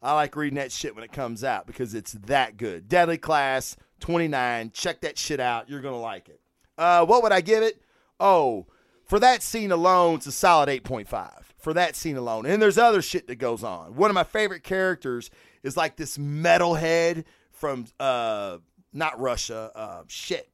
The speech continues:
Where's he from? Sweden. He's from Sweden, and he's, like, this metalhead, and he's got this long hair. Now, this is all set in the eighties. So maybe I didn't say that in the beginning, but it's all set in the eighties.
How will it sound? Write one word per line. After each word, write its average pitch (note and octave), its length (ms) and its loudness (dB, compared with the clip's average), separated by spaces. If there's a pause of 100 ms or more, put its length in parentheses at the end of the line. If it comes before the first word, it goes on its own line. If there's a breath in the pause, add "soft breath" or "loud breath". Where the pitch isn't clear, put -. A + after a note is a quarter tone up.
(120)
Where's D3+ 180 -8
he C3+ 60 -16
from? G2 400 -18
Sweden. D3+ 640 -6 (640)
He's D#3 160 -12
from - 160 -18
Sweden, G3 600 -2 (320 soft breath)
and C3 80 -12
he's, D3+ 100 -8
like, D#3 160 -6
this C3 220 -12
metalhead, F3+ 800 2
and F3 80 -4
he's C#3 100 -12
got D#3 140 -8
this - 180 -20
long E3 340 -2
hair. E3+ 380 0 (220 soft breath)
Now, F3+ 100 -2
this G3+ 220 -2
is F#3 40 -6
all C4 220 6
set - 240 0
in G3 80 -8
the F3 140 -6
eighties. B2 760 -6 (260 soft breath)
So D3 480 0
maybe F3+ 240 0
I E3+ 80 4
didn't E3+ 200 -6
say F3+ 160 0
that E3+ 80 2
in C#3+ 60 -10
the - 20 -6
beginning, D3+ 260 -2
but D3 80 -4
it's - 140 -8
all A#3 200 4
set G#3 220 0
in D#3+ 60 -8
the E3 80 -2
eighties. C3+ 420 -4